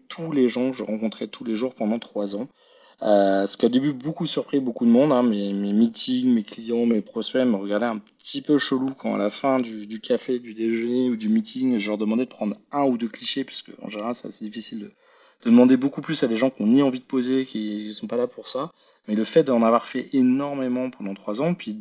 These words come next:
de progresser, de progresser dans la lumière, de faire poser des gens, dans la retouche, bah, ça m'a permis tout doucement d'avoir des gens qui les mettent en photo de profil,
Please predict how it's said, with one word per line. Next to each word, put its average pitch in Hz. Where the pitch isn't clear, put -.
de 104
progresser, 127
de 117
progresser 98
dans 92
la 92
lumière, 120
de -
faire 104
poser -
des 98
gens, 123
dans 110
la 92
retouche, 101
bah, 107
ça 104
m'a 98
permis 110
tout 110
doucement 101
d'avoir 98
des 107
gens 120
qui 113
les 113
mettent 135
en 113
photo 107
de -
profil, 160